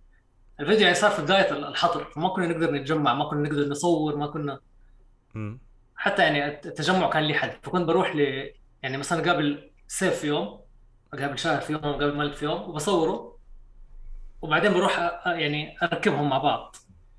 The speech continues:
Speaker 1: تمام؟ فهذا الشيء ما كان حيصير لو ما كان في محددات. فالمحددات هي اللي صراحة ألهمت، آه، الفيديو حق الأول. فتلاقي إنه كل، كل، كل شيء يعني صار بيأثر على الأغنية.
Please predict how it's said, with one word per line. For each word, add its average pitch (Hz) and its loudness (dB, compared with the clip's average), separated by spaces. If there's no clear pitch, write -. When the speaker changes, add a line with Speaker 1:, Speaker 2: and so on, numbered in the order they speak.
Speaker 1:
تمام؟ 160 0
فهذا 196 4
الشيء 220 6
ما 220 8
كان 233 4
حيصير 208 2
لو 165 2
ما 190 4
كان 190 0
في 185 -4
محددات. 139 -6
فالمحددات 175 2
هي 233 6
اللي 165 2
صراحة 175 2
ألهمت، 165 0
آه، 143 -2
الفيديو 143 0
حق 143 0
الأول. 135 -2
فتلاقي 185 2
إنه 170 4
كل، 165 2
كل، 175 0
كل 208 2
شيء 202 6
يعني 185 2
صار 190 6
بيأثر 160 0
على 123 0
الأغنية. 123 -8